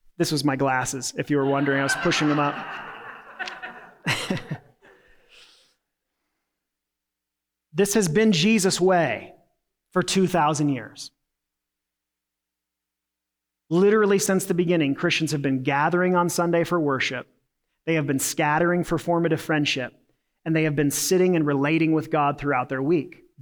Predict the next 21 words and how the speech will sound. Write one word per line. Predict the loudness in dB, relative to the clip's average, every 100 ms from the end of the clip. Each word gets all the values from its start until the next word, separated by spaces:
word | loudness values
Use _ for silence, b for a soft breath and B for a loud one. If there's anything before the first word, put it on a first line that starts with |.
| -2
That's | 0 0 -2 -8 -12 _
how | -2 0 0 -4 -10 b b
transforming | -8 -2 0 -2 0 0 2 2
relationship | 2 2 0 -2 -2 -4 -8 -14 _ _ _
is | -14 -12
built. | -10 -10 -12 _ _ _ _ _ _ _ _ _ _ _ _ _ _ _ _ _ _ -6
And | -2
so | 0
the | 0
real | 2 4 4 2 -2 -12 _ _ _ _
question | -4 0 0 0 0 0 0
that | -2 0
this | -2
boils | 0 2 2 2 2
down | 0 2 2 2
to | 0 -2 -2 -4 -8 _ _ _ _ _ _
is, | -4 -2
again, | 0 0 0 -2 -4 -12 _ _ _
am | -2 2
I | 2 2
willing? | 0 0 -4 -12